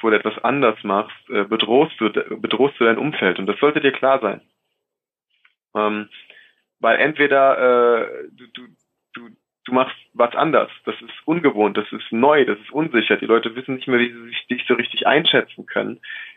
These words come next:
Äh, und, äh, in, es ist allein schon vom Ergebnis her eine Bedrohung, weil entweder, ähm, funktioniert's nicht, ja,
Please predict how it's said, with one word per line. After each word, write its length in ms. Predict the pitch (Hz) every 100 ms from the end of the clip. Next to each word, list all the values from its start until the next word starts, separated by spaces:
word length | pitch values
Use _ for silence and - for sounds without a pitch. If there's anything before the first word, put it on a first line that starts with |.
| _ _
Äh, 160 | 117 113
und, 400 | 165 170 131 135 - - _ _ _ -
äh, 280 | 120 117 110
in, 140 | 120
es 180 | 117 110 110
ist 280 | 117 - -
allein 300 | 117 120 127
schon 180 | 127
vom 180 | - 113
Ergebnis 420 | 107 123 - 202
her 80 | -
eine 80 | 98
Bedrohung, 460 | 104 - 120 107 101
weil 140 | 101
entweder, 880 | 120 139 - 127 123 120 - 110 110
ähm, 260 | 110 110 104 _ _ _ _ _
funktioniert's 560 | - 123 - 117 113 110
nicht, 420 | 113 196 - - _ _ _ _ _ _ _ _ _ _ _ -
ja, 240 | 113 214